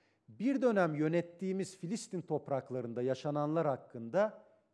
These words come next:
fikrimiz bile alınmıyor. Ama yedi bin kilometre öteden Çin Halk Cumhuriyeti gelip Hamas ve El Fetih'i bir araya getirebiliyor. Çin Devlet Başkanı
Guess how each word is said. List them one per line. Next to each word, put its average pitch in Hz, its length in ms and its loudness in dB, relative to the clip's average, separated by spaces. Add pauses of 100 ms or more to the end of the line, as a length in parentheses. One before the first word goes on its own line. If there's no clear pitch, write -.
(100)
fikrimiz 180 680 -6
bile 165 160 0
alınmıyor. 107 520 -2 (880)
Ama 165 200 -2
yedi 160 320 -2
bin 277 120 -2
kilometre 185 540 0
öteden 139 480 -4 (440)
Çin 170 220 -8
Halk 208 360 0
Cumhuriyeti 131 580 -4
gelip 123 320 -6 (500)
Hamas 196 480 -2 (140)
ve 165 220 -6
El 151 180 -4
Fetih'i 151 500 -10
bir 196 120 -4
araya 165 280 2
getirebiliyor. 165 720 -4 (1040)
Çin 247 340 0
Devlet 220 420 6
Başkanı 165 600 0